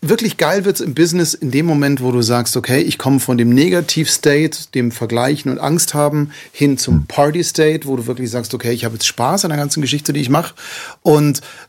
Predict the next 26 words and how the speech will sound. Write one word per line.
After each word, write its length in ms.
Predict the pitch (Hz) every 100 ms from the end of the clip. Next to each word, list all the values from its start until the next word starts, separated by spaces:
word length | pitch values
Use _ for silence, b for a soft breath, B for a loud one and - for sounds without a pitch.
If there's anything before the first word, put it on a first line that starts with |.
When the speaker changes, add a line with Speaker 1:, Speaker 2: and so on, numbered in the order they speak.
| _
Speaker 1:
und 300 | 220 170 143 -
wenn 220 | 147 147
du 80 | 135
dann 300 | 147 208 196
feierst 600 | - 151 147 131 - -
und, 240 | 147 143
und 260 | - 131 139
dann 200 | 185 147
siehst 240 | 180 -
du 60 | 156
jemanden, 320 | 160 170 139
der 120 | 143
dich 160 | 143 127
halt 300 | 135 113 135
wirklich 260 | 220 196
nochmal 200 | 165 151
maßgeblich 800 | 147 - 135 131 151 - 156 131
beeindruckt, 520 | - - 180 147 135
wo 60 | 139
du 60 | 147
einfach 140 | 143
sagst, 220 | 143 - -
"Fuck, 520 | - - - - -
ist 160 | - 214
der 120 | 214
gut?" 320 | 262 330 -